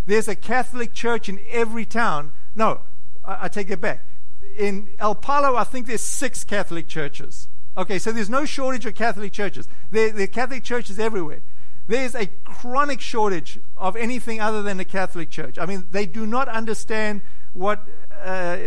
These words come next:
evangelical or non-Catholic church is. Uh, so this guy's standing there and he's checking us out and he's wondering what's going on. But you can see it's positive. He's, he's noticing something.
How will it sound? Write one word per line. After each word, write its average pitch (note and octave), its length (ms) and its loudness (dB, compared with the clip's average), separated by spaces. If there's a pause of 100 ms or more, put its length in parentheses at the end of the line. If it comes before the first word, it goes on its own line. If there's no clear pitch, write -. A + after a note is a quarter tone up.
(560)
evangelical G3+ 760 0
or F#3+ 500 0
non-Catholic G3 720 0
church G3+ 300 0
is. C4+ 320 0 (560)
Uh, G3 320 0
so G#3+ 180 0
this C#4 220 0
guy's C4 340 0 (100)
standing A3 460 0
there A3 120 0
and F3+ 100 0
he's E3+ 200 0 (240)
checking G#3 320 0
us G3+ 140 0
out G#3 240 0
and F3 80 0
he's C#3+ 140 0
wondering G#3+ 380 0
what's G3+ 200 0
going G3+ 200 0
on. G#3 220 0 (400)
But C4+ 120 0
you C4+ 60 0
can B3+ 140 0
see C4+ 80 0
it's B3+ 120 0
positive. B3+ 540 0
He's, G3 420 0 (1080)
he's G3 280 2
noticing C4 480 0
something. C3 380 0